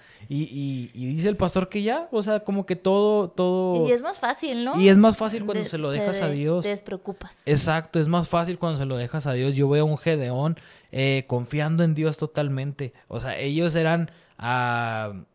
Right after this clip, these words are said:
Speaker 1: un, un ejército bien poquito para todo lo que iban a enfrentar. Y dijo, "Pues yo confío en Dios, o sea, Dios me mandó a esto, entonces le voy a echar todas las ganas". A veces somos los únicos cristianos en nuestra familia y contra todos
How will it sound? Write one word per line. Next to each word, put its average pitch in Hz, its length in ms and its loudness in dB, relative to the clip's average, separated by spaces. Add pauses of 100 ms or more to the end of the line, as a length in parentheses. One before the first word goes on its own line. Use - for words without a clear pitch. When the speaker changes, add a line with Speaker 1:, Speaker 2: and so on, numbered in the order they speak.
(180)
Speaker 1:
un, 135 220 -8
un 151 340 0
ejército 160 800 -4
bien 135 320 2
poquito 175 540 -2
para 117 240 -4 (160)
todo 156 260 0
lo 185 160 2
que 143 120 -8
iban 160 180 -2
a - 20 -2
enfrentar. 147 560 -6 (300)
Y 131 60 -6
dijo, 143 180 -6
"Pues 120 200 -10
yo 139 140 -8
confío 180 380 -2
en 175 100 -2
Dios, 180 380 -2
o - 20 -8
sea, 139 160 0
Dios 131 300 0
me 180 100 -2
mandó 135 380 -4
a 131 100 -4
esto, 185 400 -4
entonces 131 420 -6
le 123 140 -4
voy 120 240 -8
a 143 40 -8
echar 139 200 -10
todas 147 300 -6
las 120 180 -6
ganas". 131 340 -4 (300)
A 113 140 -2
veces 151 300 -2
somos 175 260 0
los 160 240 2
únicos 180 420 0
cristianos 147 540 -2
en 151 80 0
nuestra 123 260 -6
familia 156 600 -2 (420)
y 135 220 -4
contra 123 800 -2
todos 165 640 -4